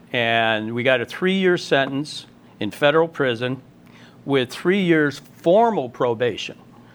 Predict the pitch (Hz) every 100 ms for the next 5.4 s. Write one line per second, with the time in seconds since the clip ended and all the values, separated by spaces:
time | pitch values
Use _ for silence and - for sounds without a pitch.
0 | - - - - 147 160 160 160 139 180
1 | 175 170 180 175 151 123 135 127 131 123
2 | 127 120 - 143 139 127 110 - 117 101
3 | 165 170 123 - - - - 120 117 143
4 | 135 131 135 - 120 131 131 104 92 -
5 | 160 139 - -